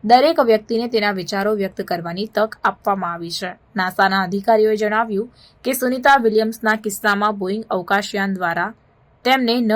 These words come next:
લાવવાનો નિર્ણય સર્વસંમતિથી લેવામાં આવ્યો હતો. બિલ નેલ્સને કહ્યું કે સૌથી સુરક્ષિત મુસાફરી દરમિયાન પણ સ્પેસ ફ્લાઇટ અત્યંત જોખમી બની શકે છે.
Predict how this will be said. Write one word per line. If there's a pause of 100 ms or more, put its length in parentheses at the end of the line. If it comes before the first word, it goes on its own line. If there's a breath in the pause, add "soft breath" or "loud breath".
(100)
લાવવાનો
નિર્ણય
સર્વસંમતિથી
લેવામાં
આવ્યો
હતો. (480)
બિલ
નેલ્સને
કહ્યું
કે
સૌથી
સુરક્ષિત
મુસાફરી
દરમિયાન
પણ (340 soft breath)
સ્પેસ
ફ્લાઇટ
અત્યંત
જોખમી
બની
શકે
છે.